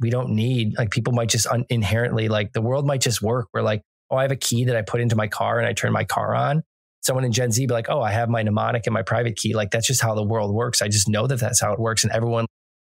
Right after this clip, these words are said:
grows up knowing that's how it works. So we all come out of the womb with a private key. Like, we just know. So I think it's like, that actually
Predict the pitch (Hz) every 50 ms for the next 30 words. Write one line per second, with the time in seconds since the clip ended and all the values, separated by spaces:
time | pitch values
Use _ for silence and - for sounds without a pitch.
0 | _ _ - 131 127 123 120 113 120 117 - - 113 113 107 107 110 107 104 101
1 | - - 107 107 107 104 113 - 113 110 110 104 - 110 110 104 104 95 - 117
2 | 113 107 107 107 110 120 120 120 117 113 107 113 110 113 - _ - - 113 117
3 | 117 110 - - 104 95 92 107 110 110 101 - 113 110 113 107 - 113 107 107
4 | 110 110 104 87 95 104 - _ _ _ _ _ _ _ _ _ - 123 120 123
5 | 151 135 156 135 - 131 117 98 - 117 120 147 143 127 117 104 - - 123 113
6 | 110 107 104 104